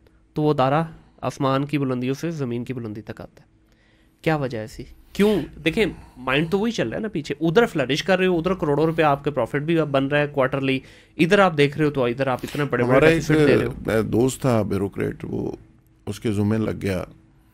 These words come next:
Speaker 2: पिछले दौर की बात है, उसके जुम्मे लग गया कि वो स्टील मिल पे ब्रीफिंग तैयार करे।
Speaker 1: ठीक है।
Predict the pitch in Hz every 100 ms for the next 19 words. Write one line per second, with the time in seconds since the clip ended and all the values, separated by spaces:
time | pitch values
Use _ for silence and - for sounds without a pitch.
0 | _ - - - 120 104 117 104 95 95
1 | - - - - - - - - 117 101
2 | 104 107 113 113 113 110 98 101 - 120
3 | 117 117 104 90 104 90 - 92 104 95
4 | 87 85 - 82 - _ - 147 - 143